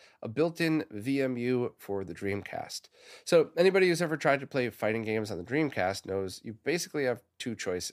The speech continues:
three choices. Use your own custom stick with an adapter and don't get V M U access. You could try to do a controller swap, but you're most likely gonna blow out your controller board, so it's strongly recommended you do not do that.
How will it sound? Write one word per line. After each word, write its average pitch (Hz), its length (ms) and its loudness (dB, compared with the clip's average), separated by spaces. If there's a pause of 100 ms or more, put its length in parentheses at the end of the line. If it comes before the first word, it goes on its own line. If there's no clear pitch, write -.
(140)
three 180 180 2
choices. - 480 -4 (480)
Use 160 380 2
your 156 160 6
own 170 160 4
custom 160 360 0
stick 143 380 0
with 127 160 -2
an 113 140 -4
adapter 131 600 0 (240)
and 117 220 -4 (140)
don't 147 260 4
get 135 300 0 (320)
V 123 220 -2
M 104 120 -2
U 98 160 0
access. 92 560 -2 (460)
You 147 160 0
could 104 240 -6
try 160 320 6
to 151 80 2
do 135 160 2
a 123 80 0
controller 143 460 2
swap, 95 360 0
but 87 100 -6
you're 113 120 -4
most 170 300 2
likely 147 260 0
gonna 120 160 0
blow 120 240 2
out 113 140 6
your 101 100 -4
controller 160 420 0
board, 98 320 2
so 98 140 -6
it's - 100 -8
strongly 151 380 2
recommended 110 580 0
you 92 100 -10
do 107 220 -6
not 139 420 4
do 107 180 -2
that. 92 320 0